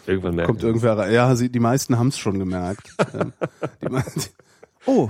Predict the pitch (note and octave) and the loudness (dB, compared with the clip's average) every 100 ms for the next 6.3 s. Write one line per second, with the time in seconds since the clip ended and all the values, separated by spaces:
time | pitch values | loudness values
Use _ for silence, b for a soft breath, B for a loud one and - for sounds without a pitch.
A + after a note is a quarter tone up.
0 | - F3 G#3 F#3 F3+ G#3 - - D3 D#3+ | 0 -2 0 0 0 -2 -4 -2 -2 -2
1 | D3 - _ A3+ G2+ - _ - A3 A3+ | -6 -12 _ -2 -2 -8 _ -6 -4 0
2 | G#3 G3+ A3 E3+ B2+ b b b - A#2+ | 0 0 0 2 0 b b b -2 0
3 | C#3 C#3+ D3+ D3+ - D#3+ - A#3 - A#3+ | 2 0 -2 -6 -2 -2 2 0 2 -2
4 | - D3+ D3 A#2+ b b b - F#2 G2 | 0 -2 -2 -4 b b b -16 -6 -6
5 | G2 - F2 D#2 C3+ C3 D#3 - D#3 E3+ | -6 -10 -10 -4 -2 -2 -6 -2 0 0
6 | G3 - - | 0 0 -2